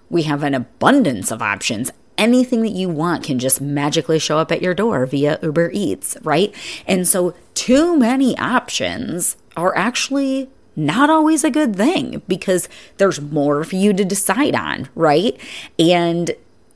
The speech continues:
this is what we, you know, commonly call decision fatigue. Like, you're just making so many decisions all day long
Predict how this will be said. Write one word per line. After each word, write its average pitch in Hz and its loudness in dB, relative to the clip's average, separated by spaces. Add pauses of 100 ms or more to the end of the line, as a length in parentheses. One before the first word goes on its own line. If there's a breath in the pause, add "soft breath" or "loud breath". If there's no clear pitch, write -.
(420)
this 175 2
is 175 -2
what 175 4
we, 160 2
you 156 0
know, 143 2
commonly 143 0
call 135 0
decision 143 0
fatigue. 131 0
Like, 120 -2
you're 151 2
just 165 -4
making 147 -2
so 147 0
many 143 2
decisions 139 -2
all 131 2
day 127 2
long 170 2